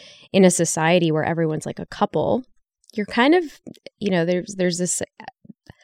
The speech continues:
we feel bad. And so then the idea for me and the mantra for me became, "Let's not let anybody feel bad for us. We're not broken.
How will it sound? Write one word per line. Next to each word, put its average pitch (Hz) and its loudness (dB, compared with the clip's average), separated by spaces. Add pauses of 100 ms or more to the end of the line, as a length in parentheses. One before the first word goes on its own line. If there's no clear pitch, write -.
(300)
we 202 6
feel 180 4
bad. 151 0 (1000)
And 190 6
so 208 8
then 214 6
the 185 4
idea 170 4
for 156 0
me 202 6
and 190 6
the 165 4
mantra 160 0
for - -8
me 190 2
became, 147 -4 (560)
"Let's 170 -2
not 160 -6
let 156 -4
anybody 151 -6
feel - -8
bad - -8
for - -10
us. - -8
We're 170 -4
not - -8
broken. - -6